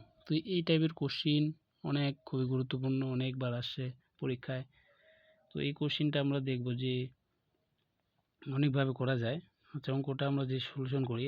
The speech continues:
তাহলে আসতেছে যেহেতু অর্ধেকের পানির যদি ভর্তি থাকে তাহলে ওর ওজন হইতো বা সাত কেজি, আর সম্পূর্ণ বালতি যদি ভর্তি থাকে তাহলে হবে বারো কেজি। তো এখানে আমরা যে অর্ধেক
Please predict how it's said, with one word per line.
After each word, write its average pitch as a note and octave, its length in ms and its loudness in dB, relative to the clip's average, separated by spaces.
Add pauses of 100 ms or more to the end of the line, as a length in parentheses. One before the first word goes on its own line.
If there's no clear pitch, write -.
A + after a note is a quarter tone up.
তাহলে C3 280 -2
আসতেছে C3 320 -4 (120)
যেহেতু D3 260 -2 (140)
অর্ধেকের C#3 640 2 (200)
পানির C3 320 0 (920)
যদি B2+ 220 -2
ভর্তি C3+ 200 0 (100)
থাকে D3+ 240 2
তাহলে C3 200 0 (220)
ওর D3 100 2 (140)
ওজন D3 280 2
হইতো C#3 160 -2 (240)
বা C3+ 100 0 (180)
সাত C#3+ 220 -6
কেজি, C#3+ 240 0 (540)
আর B2+ 140 -4 (100)
সম্পূর্ণ D3 420 2 (880)
বালতি C3 420 -2
যদি C3 180 -2
ভর্তি B2+ 260 -6
থাকে C3 220 0
তাহলে B2 240 0
হবে C#3 140 -2 (100)
বারো B2 220 0
কেজি। G#2+ 220 -8 (720)
তো - 140 -10
এখানে D#3 220 2 (100)
আমরা C#3 220 0
যে C#3+ 120 -4
অর্ধেক C#3 260 -2